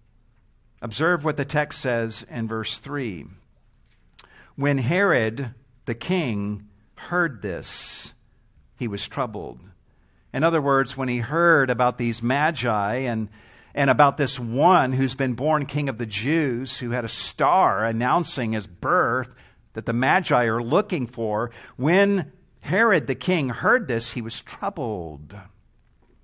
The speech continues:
And if you know anything about Herod, you would know exactly why he is troubled. We know from history that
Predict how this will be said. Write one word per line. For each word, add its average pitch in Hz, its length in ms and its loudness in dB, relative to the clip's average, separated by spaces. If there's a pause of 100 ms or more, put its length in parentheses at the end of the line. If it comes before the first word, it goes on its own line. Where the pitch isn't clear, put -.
(160)
And 117 80 -4
if 104 120 -8
you 135 120 -2
know 135 180 -2
anything 208 340 0
about 196 400 2
Herod, 123 500 0
you 117 100 -4
would 117 140 -6
know 123 160 -2
exactly 127 640 -4
why 110 540 -2 (380)
he 113 140 -4
is 95 140 -4
troubled. 101 480 -6 (1300)
We 127 120 0
know 147 160 4
from 135 180 -2
history 135 560 0
that 113 380 -4